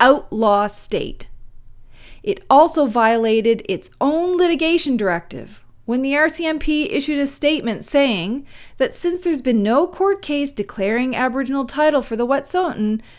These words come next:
the R C M P were justified in their actions. Now, that runs counter to what former Minister Jody Wilson's Raybould litigation directive said. Remember, it said,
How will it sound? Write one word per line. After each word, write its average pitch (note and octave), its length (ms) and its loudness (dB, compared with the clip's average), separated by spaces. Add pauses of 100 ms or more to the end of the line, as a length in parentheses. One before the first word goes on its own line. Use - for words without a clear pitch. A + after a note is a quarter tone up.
(240)
the D4 140 4
R C4 120 6
C C4+ 160 -2
M B3 100 0
P A#3+ 160 0
were G#3 160 2
justified F#3 580 -2
in F#3 80 -4
their F#3 140 -4
actions. - 640 -6 (960)
Now, A#3+ 600 4 (140)
that E4+ 320 4
runs D4+ 400 2
counter G#3 840 0 (140)
to D4 140 0
what B3 440 4 (180)
former A3+ 380 2
Minister G#3 440 0
Jody G3+ 360 0
Wilson's F#3+ 440 -2
Raybould F#3+ 540 0
litigation B3 640 0
directive E3+ 540 -4
said. - 420 -6 (300)
Remember, A#3+ 480 4
it A#3 160 2
said, F3+ 400 0